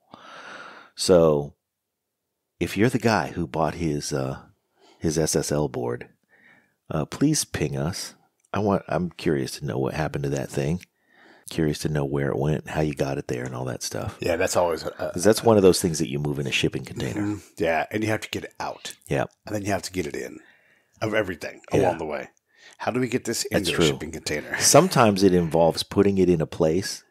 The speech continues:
Speaker 2: Uh-huh.
Speaker 1: and then building the room around it.
Speaker 2: And sometimes, well, no, it always involves a guy with all of his fingers splayed saying, "Ee, it's delicate, it's delicate." <laughs>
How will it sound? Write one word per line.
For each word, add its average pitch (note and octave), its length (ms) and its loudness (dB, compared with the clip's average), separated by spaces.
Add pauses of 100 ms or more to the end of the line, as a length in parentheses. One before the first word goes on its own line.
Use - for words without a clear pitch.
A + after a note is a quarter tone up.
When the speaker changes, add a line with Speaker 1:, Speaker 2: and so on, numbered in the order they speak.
Speaker 2:
Uh-huh. - 160 0
Speaker 1:
and G2 100 4
then E2+ 160 4
building E2 340 4
the C#2+ 80 -2
room C#2+ 240 -4
around B1 280 -6
it. - 220 -8
Speaker 2:
And G2 120 -4
sometimes, B2 560 -2
well, A2+ 120 -2
no, F2+ 80 -2
it A2+ 220 0
always A#2 360 2
involves E2 500 -2
a G#2 80 -6
guy E2 480 -2
with F2 240 -8
all G#2+ 220 2
of G#2 60 -2
his G#2 140 -2
fingers E2 360 -6
splayed G2 480 -2
saying, F2 400 -2
"Ee, A#3 380 -2
it's E3 240 0
delicate, E3 580 -4
it's - 180 -2
delicate." - 720 -2 (240)
<laughs> - 140 -20